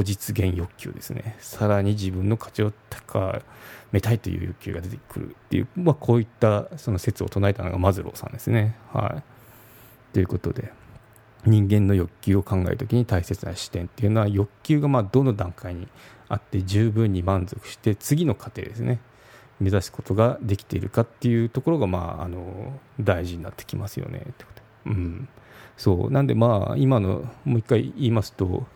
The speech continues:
一番目が生理的欲求、二番目安全欲求、三番目が愛情、所属の欲求、四番目が自尊欲求、で、最後五番目が自己実現欲求ですね。まあ、どこに位置するかなっていうのを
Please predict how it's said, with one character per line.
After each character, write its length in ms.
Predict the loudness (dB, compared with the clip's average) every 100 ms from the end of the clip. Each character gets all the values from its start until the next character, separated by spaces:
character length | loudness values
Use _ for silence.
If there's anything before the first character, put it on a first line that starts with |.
| -8
一 220 | -6 2
番 180 | 2 4
目 100 | 0
が 80 | -2
生 260 | 2 2
理 80 | 2
的 300 | -6 -12 -8
欲 120 | -12 -12 -12
求、 220 | -6 -2
二 120 | 0
番 280 | 0 0 -2
目 100 | -4
安 220 | -2 -4
全 220 | -4 -6 -6
欲 140 | -10 -14 _
求、 160 | -8 -8 -12 -20 -20 0
三 200 | 2 4
番 120 | 4
目 120 | 2
が 180 | 0 0
愛 140 | 0
情、 280 | 0 -2 -4
所 200 | -4 -4
属 340 | -2 -2 -2 2
の 240 | 2 2
欲 180 | -2 -10 -12 _
求、 220 | -8 -6 -6 -10 -6
四 360 | 0 2 2 0
番 180 | -2 -2 0
目 120 | 2
が 240 | 4 2 2
自 160 | -4
尊 300 | -4 -4 -2
欲 160 | -4 -6 -14
求、 140 | -12 -12 -6
で、 100 | -4
最 240 | 0 2 2
後 140 | 0
五 160 | 0 0
番 160 | 0 2
目 120 | 2
が 140 | 0 -4 -18 -20 -6
自 140 | -2
己 20 | 0 -2
実 300 | -4 -6 -6
現 160 | -4
欲 180 | -4 -6
求 80 | -10
で 80 | -10
す 100 | -6
ね。 260 | -2 -2 0
ま 100 | 0
あ、 20 |
ど 320 | 2 2 2
こ 200 | 4 4
に 120 | 4
位 40 | 2
置 160 | -2
す 140 | -4 -4
る 60 |
か 140 | -4 -12 -14
な 80 |
っ 20 | -14
て 180 | -4
い 40 | -2
う 80 |
の 60 |
を 60 | -2